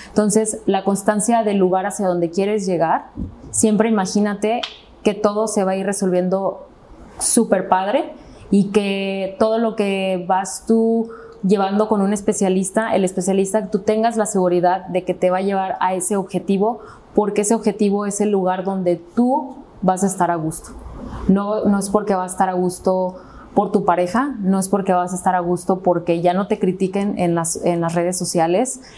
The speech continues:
sino porque tú sientas que en el momento en el que te veas en el espejo, estés feliz y que te sientas aceptado.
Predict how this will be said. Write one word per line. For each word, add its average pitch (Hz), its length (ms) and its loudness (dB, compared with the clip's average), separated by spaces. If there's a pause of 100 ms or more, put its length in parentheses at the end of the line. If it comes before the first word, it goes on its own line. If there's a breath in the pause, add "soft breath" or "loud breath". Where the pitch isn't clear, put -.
(320 loud breath)
sino 190 520 2
porque 190 300 2
tú 233 300 2
sientas 220 680 0
que 190 100 2
en 180 100 2
el 180 100 2
momento 185 360 2
en 208 80 0
el 196 100 -2
que 185 100 0
te 180 140 0
veas 175 200 0
en 214 100 2
el 190 100 0
espejo, 185 580 0 (600)
estés 190 340 2
feliz 220 560 2 (100)
y 185 120 2
que 185 120 2
te 185 140 0
sientas 185 400 0
aceptado. 165 540 -2